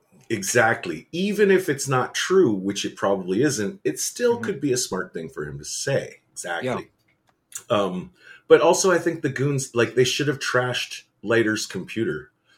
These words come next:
Speaker 1: Like, whether they find anything on it or not, just, like, put a bullet in the hard drive. Um,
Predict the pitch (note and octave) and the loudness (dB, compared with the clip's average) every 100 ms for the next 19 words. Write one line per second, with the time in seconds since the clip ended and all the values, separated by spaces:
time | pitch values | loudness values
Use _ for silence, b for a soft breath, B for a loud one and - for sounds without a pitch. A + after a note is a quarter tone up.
0 | B B B G2 F#2+ F#2 A2 B2 B2+ A2+ | B B B 4 4 4 4 4 4 2
1 | A2+ A2+ A#2+ A#2+ A2+ A#2+ A2+ F#2 G#2+ A2+ | 0 0 2 2 2 0 0 0 0 2
2 | G#2+ F#2 F2+ A#2+ - - - B2 A#2 - | 2 2 0 -2 -4 -8 0 2 2 -2
3 | - D3+ C3+ B2+ B2+ B2 B2 A2 A2 A2+ | -4 -2 4 6 6 4 -2 -2 0 0
4 | G2+ F2 E2+ - _ _ _ _ _ F#2+ | 2 0 0 -6 _ _ _ _ _ -2
5 | G2 F2+ F2+ | -2 -2 -8